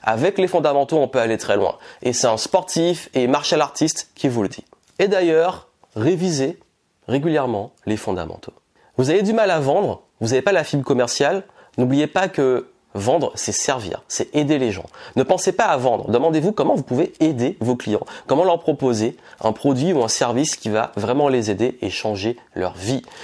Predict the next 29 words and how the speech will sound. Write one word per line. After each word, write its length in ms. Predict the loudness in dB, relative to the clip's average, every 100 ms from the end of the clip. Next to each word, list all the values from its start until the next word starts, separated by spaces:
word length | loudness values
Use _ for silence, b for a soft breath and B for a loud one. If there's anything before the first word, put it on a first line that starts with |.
| B
Et 100 | -4
si 200 | 0 0
vous 140 | 2 2
voulez 200 | 2 2
devenir 380 | 0 0 0 0
un 80 |
bon 240 | 0 2 2
vendeur, 480 | 2 2 0 -2 -6 B B -4
ça 160 | 0
demande 400 | 2 2 2 2
de 80 | -2
connaître 540 | 0 0 0 -2 -8 -6
vos 220 | -2 -2
clients 340 | 0 0 0
mieux 420 | 0 0 2 0 -4 B -4
qu'ils 160 | -2
se 140 | 0 0
connaissent 560 | 0 0 0 -2 -8 B _
eux-mêmes. 320 | 0 2 -2 -6 -14 B B
La 160 | -2 0
vente, 380 | 2 0 0 -6
c'est 160 | -6 -4
du 120 | -2
service. 640 | -2 -2 0 -2 -4 -4 -4
Et 120 | 0
quand 140 | 0
vous 120 | 0 0
pensez 480 | 0 0 -2 -2 -8 -10
service, 640 | -2 0 0 -2 -2